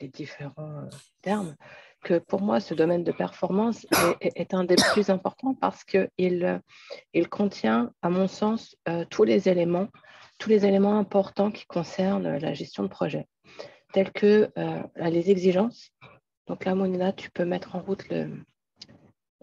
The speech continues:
le diaporama, l'animation, pardon. Voilà. Donc, que sont les, les exigences, euh, la maîtrise du périmètre, donc avec la notion de, d'organigramme,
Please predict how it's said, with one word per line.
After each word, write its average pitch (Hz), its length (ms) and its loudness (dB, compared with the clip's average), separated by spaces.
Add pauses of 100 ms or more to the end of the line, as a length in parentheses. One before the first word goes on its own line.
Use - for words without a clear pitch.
le - 580 -8 (100)
diaporama, 180 560 -4 (1080)
l'animation, 175 540 0
pardon. 175 320 -10 (2000)
Voilà. 160 200 -10 (580)
Donc, - 220 0
que 196 120 -2
sont 220 160 0
les, 185 180 0 (140)
les 180 180 0
exigences, 202 680 0 (600)
euh, 165 400 2
la 165 160 0
maîtrise 202 340 2
du 240 100 -6
périmètre, 233 840 0
donc 151 320 -8
avec 160 320 -4
la 156 80 -6
notion 160 400 -4
de, 147 320 -6
d'organigramme, 156 800 -8